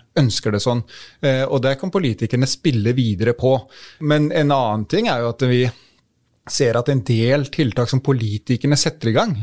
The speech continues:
som ikke markedet, eh, driver fram, ofte er symbolpolitikk. Det er, eh, rene symbolhandlinger som ofte kan være veldig dyre, eh, til den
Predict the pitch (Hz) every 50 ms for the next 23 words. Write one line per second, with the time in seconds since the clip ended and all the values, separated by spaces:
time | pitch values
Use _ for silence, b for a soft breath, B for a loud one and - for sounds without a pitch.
0 | 101 - - - 139 135 143 - 143 - - - 131 123 123 123 b b b b
1 | - - 156 143 151 143 131 113 - - 117 107 107 117 120 120 123 120 110 -
2 | 226 - 151 127 123 123 131 135 139 113 120 120 117 120 117 123 131 123 - 151
3 | 156 165 185 190 165 B B B B B B B B B B B B - - -
4 | - - - - 165 - - 117 120 120 - 165 170 151 139 143 139 - 190 -
5 | 277 269 - - B B B B B 185 185 139 113 113 123 151 156 156 151 -
6 | - - - 151 156 156 156 156 151 147 160 160 160 143 120 113 101 101 110 117
7 | - 156 151 139 117 113 120 120 123 127 127 127 139 139 156 156 165 170 147 123
8 | - 120 - - 120 120 120 135 135 135 - _ _ _ _ _ - - 135 160
9 | 151 127 117 139 135 135 123 135 208 262 226 - - - - 165 151 139 127 160
10 | 160 160 175 180 170